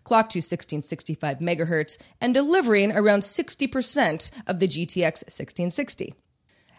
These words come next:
Alphabet's drone arm Wing is the first drone operator to be granted F A A approval as an airline, securing the legal authority to start dropping products to customers from the air.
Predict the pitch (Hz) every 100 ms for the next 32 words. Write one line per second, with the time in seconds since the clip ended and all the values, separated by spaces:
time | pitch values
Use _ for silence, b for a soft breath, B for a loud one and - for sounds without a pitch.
0 | - 254 349 302 302 196 185 240 247 202
1 | 226 214 196 233 175 135 160 175 262 277
2 | 190 214 233 208 226 233 226 220 220 208
3 | 196 196 220 240 214 - 220 - 220 214
4 | 220 208 - 233 226 233 180 214 214 214
5 | - 196 214 240 208 131 - - 185 240
6 | 247 247 202 220 277 247 190 190 180 180
7 | 226 208 - 190 196 185 165 220 226 170
8 | 123 165 - 285 254 196 190 196 214 -
9 | 147 143 165 190 170 -